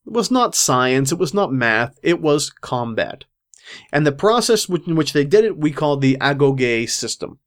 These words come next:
So what is the agoge system? Well, the agoge system is this. When a child is born in Sparta, if they are a male,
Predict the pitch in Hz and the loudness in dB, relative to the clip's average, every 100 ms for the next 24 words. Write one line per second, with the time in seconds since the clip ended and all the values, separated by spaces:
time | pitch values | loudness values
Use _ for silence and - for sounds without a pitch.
0 | _ _ - 135 135 151 139 147 - 131 | _ _ -8 -2 2 0 2 0 2 0
1 | 131 127 117 113 - - 123 143 156 - | 2 2 0 -2 -6 -8 -2 0 0 -2
2 | - - _ 165 165 247 277 262 - 220 | -20 -20 _ 2 6 6 4 -2 -2 -2
3 | 185 151 131 120 - 151 139 139 214 254 | -2 -2 0 -2 -2 0 0 2 0 2
4 | 262 147 147 156 139 135 - 113 85 - | 0 0 2 2 2 0 -2 -2 -2 -8
5 | _ _ _ _ _ _ _ _ - 202 | _ _ _ _ _ _ _ _ -2 -2
6 | 202 202 175 147 120 110 87 | 2 4 4 4 2 -2 -4